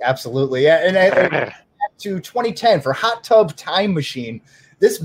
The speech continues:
Speaker 1: movie was supposed to be The Hangover, like, I thought, like, another Hangover-like comedy blockbuster. It made fourteen million its opening weekend, sixty-four million worldwide, and a fifty-six percent audience score on Rotten Tomatoes. Uh, not received well, but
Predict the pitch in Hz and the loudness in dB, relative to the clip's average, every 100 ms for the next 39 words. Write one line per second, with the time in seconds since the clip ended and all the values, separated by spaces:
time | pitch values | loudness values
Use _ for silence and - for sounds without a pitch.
0 | - 208 226 220 214 170 143 - 165 - | -2 0 0 -2 -2 -2 -2 -2 -4 -2
1 | - 294 277 - 233 151 202 196 165 151 | 2 2 2 -2 -4 0 2 2 2 4
2 | 180 185 151 127 107 95 - 151 135 151 | 4 4 2 0 -4 -8 -6 -2 -4 0
3 | 185 185 170 156 139 165 180 175 - _ | 2 2 0 -4 0 2 4 2 -2 _
4 | _ - 180 180 180 170 165 147 156 147 | _ -6 -2 2 4 4 2 0 0 0
5 | - 151 151 147 139 131 131 131 131 127 | -4 -2 0 -2 -4 0 0 0 -2 -2
6 | - 127 - _ _ 139 151 143 180 196 | -4 -8 -8 _ _ -4 -4 -2 -2 -2
7 | - 196 170 160 165 156 147 151 147 143 | -4 -4 0 0 0 -2 0 0 0 -4
8 | 123 135 147 139 - 196 - 156 156 165 | -4 -4 -4 -6 -6 -10 -10 -10 -4 -2
9 | 151 151 151 123 135 131 131 113 117 117 | 0 -2 -2 0 0 0 0 0 0 -2
10 | - _ _ _ 131 123 - 190 - 170 | -6 _ _ _ -6 -6 0 -2 0 -8
11 | 175 - 151 143 151 147 135 135 123 - | -8 -10 -10 -2 0 2 2 -2 -4 -2
12 | 127 120 123 123 120 - 117 117 113 110 | -2 0 -2 -4 -8 -10 -8 -4 -6 -8
13 | - _ _ 123 139 165 208 214 170 - | -16 _ _ -4 -2 2 2 0 -6 -4
14 | 185 139 143 156 151 - 160 147 | -8 -4 2 4 4 2 2 2